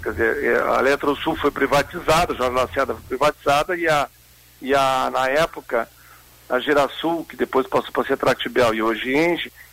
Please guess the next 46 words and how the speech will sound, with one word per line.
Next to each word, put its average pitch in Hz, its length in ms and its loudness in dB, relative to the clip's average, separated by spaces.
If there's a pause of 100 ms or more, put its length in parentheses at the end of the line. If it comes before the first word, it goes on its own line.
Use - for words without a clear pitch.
(120)
adquiriu 165 600 2
esses 175 240 -4
ativos. 165 720 -2 (720)
Então, 208 300 4
na 226 120 2
época, 175 360 0
tinha 160 240 -4
um 170 40 -6
período, 151 300 -4 (240)
tinha 160 140 2
uma 165 120 2
transição, 190 520 0
a - 20 2
gente 220 220 -6
negociou 151 500 0
essa 135 160 -4
transição 165 680 -2
e 175 100 -2
deu 139 140 2
tudo - 200 -12 (120)
certo, 147 320 2
e 190 40 0
a 170 40 -2
gente 151 260 -6
tá 151 140 2
aí 131 160 0
operando 139 440 0
com 139 120 -4
a - 20 -4
cadeia 127 260 0
produtiva 135 600 -4
e - 20 -2
gerando 127 240 0
emprego 127 360 0
e 139 60 4
renda 143 440 2 (600)
por 156 140 2
mais 143 380 2 (100)
de 131 160 -6
vinte 123 340 -4
anos. 113 440 0 (400)
Então, - 180 2
de 240 100 0
novo, 190 380 2
a 123 80 0
necessidade 127 480 0